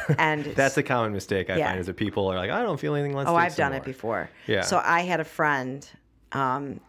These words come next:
Speaker 1: and he would bring me all his shake, and literally shake in a Tupperware container. And,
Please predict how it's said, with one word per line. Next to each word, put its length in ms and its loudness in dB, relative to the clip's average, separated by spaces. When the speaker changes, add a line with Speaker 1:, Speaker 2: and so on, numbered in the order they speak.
Speaker 1:
and 180 -2
he 200 -4
would 160 -2
bring 200 -2
me 180 -2
all 240 -2
his 180 -4
shake, 580 -4
and 160 -2
literally 420 0
shake 380 -4
in 80 -4
a 60 -4
Tupperware 420 -6
container. 540 -12
And, 480 2